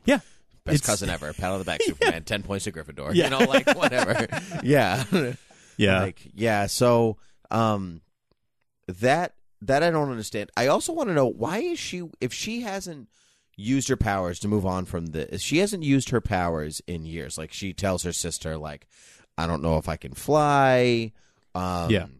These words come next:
Speaker 2: or anything like that, 'cause I haven't done it in years.
Speaker 1: Yes.
Speaker 2: Why is she wearing glasses?
Speaker 1: I have the same, I have the same thought.
Speaker 2: If she doesn't know her cousin,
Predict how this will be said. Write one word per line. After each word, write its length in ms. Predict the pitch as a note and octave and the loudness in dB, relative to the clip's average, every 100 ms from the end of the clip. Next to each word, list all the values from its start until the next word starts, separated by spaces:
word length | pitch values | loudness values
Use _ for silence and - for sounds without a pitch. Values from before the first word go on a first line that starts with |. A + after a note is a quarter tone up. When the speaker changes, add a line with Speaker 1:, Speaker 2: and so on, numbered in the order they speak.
| _ _ _ _ _ _ _ _ | _ _ _ _ _ _ _ _
Speaker 2:
or 720 | - F#2 G#2+ G#2+ G#2 G2+ G2 F#2 - | -2 4 6 8 6 4 2 -4 -6
anything 360 | G#2 F#2+ G2+ | -6 -6 -6
like 180 | F2+ F2 | -6 -6
that, 100 | F#2 | -8
'cause 100 | F2 | -6
I 40 | G2 | -6
haven't 180 | F2+ | -2
done 160 | G2+ G2 | -2 -2
it 100 | F#2+ | -4
in 80 | F2 | -10
years. 460 | D#2 F#2+ F2 E2 - | -6 -4 -4 -6 -2
Speaker 1:
Yes. 200 | A#2+ - | -2 0
Speaker 2:
Why 140 | A#2 | 0
is 40 | E3 | 0
she 100 | A3 | -4
wearing 180 | A3 E3+ | -4 -2
glasses? 640 | A#2+ C3 C3 - - - _ _ _ _ _ _ _ _ _ _ _ _ _ _ _ _ - - - - | -2 -2 -4 -12 -14 -18 _ _ _ _ _ _ _ _ _ _ _ _ _ _ _ _ -12 -8 -6 -2
Speaker 1:
I 80 | |
have 140 | E3+ A3 | 2 2
the 60 | |
same, 220 | G3 D#3 C#3+ | 4 4 6
I 40 | |
have 100 | E3+ | 6
the 60 | D#3+ | 6
same 180 | C3 | 2
thought. 280 | A2+ - F2 | 0 -2 -2
Speaker 2:
If 140 | G#2+ - | -2 0
she 240 | C#3 E3+ | 2 4
doesn't 240 | G#3 G3+ | 6 4
know 120 | G3 F#3+ | 4 2
her 120 | F#3 | 2
cousin, 520 | - G2 E2 C#2+ C#2+ | 2 0 -2 -10 -16